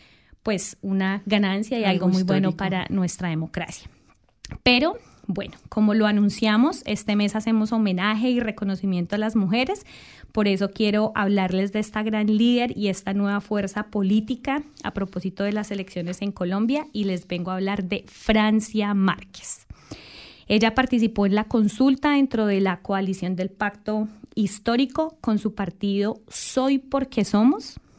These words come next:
Speaker 1: que además es una lucha por la justicia racial, ambiental y de género. Esta poderosa mujer reclama espacios de poder para las mujeres,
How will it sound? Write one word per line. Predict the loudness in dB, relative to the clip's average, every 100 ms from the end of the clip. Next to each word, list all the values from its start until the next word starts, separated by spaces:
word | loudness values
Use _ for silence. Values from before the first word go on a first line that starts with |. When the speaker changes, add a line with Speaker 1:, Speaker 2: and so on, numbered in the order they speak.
| -20 -10
Speaker 1:
que | -2 -2 -2 -4
además | 0 0 0 -2
es | -2
una | 0 2
lucha | 4 2 -2 -4
por | -4
la | -2
justicia | -4 -8 -6 -4 -2 -2
racial, | -4 -4 0 2 2 0 -4 -18 -20 -20 _
ambiental | 2 4 4 4 2 2 2 0 -6 _
y | 2 4
de | 4
género. | 2 0 0 -6 -18 _ -20 -20 -20 -20 -20 0
Esta | 0 2 2 2 2 0
poderosa | 2 4 6 4 4 4
mujer | 4 4 2
reclama | 0 0 0 2
espacios | 0 0 2 4 2 2 2 2
de | 0
poder | 0 0 2 4 2 0
para | -2 0
las | 0 0
mujeres, | 0 2 2 4 2 0